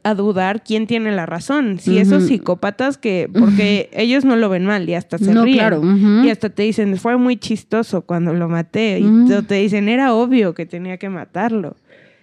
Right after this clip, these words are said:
Speaker 1: Ent-, pero, o sea, lo dicen con una naturalidad que te cuestionas cañón como
Speaker 2: Ajá. Es que los psicópatas son muy buenos, o sea, en hacerte creer cosas, ¿no?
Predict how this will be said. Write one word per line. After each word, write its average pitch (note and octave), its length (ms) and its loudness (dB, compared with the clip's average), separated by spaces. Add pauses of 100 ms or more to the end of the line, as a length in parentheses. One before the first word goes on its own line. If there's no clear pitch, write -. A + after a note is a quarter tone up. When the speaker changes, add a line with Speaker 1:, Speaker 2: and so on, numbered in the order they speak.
(340)
Speaker 1:
Ent-, G3+ 220 -4 (100)
pero, A#3+ 300 0
o G#3 80 0
sea, C4 140 -2
lo B3 180 0
dicen E4 260 0
con C4 140 -2
una G#3 180 0
naturalidad E3+ 760 -2
que G3+ 100 -6
te E3+ 160 -8
cuestionas G3+ 600 -2
cañón F3+ 400 -2
como E3 720 -4
Speaker 2:
Ajá. F3 340 -6 (240)
Es - 140 -20
que E4+ 100 0
los G4+ 160 4
psicópatas G#3 720 -2
son A3+ 300 2
muy A3 240 6
buenos, F3 480 2
o E3+ 80 0
sea, D#3 480 -2
en F3+ 140 2
hacerte F#3+ 380 -2
creer D#3+ 320 -2
cosas, E3+ 380 -6
¿no? D#3+ 320 0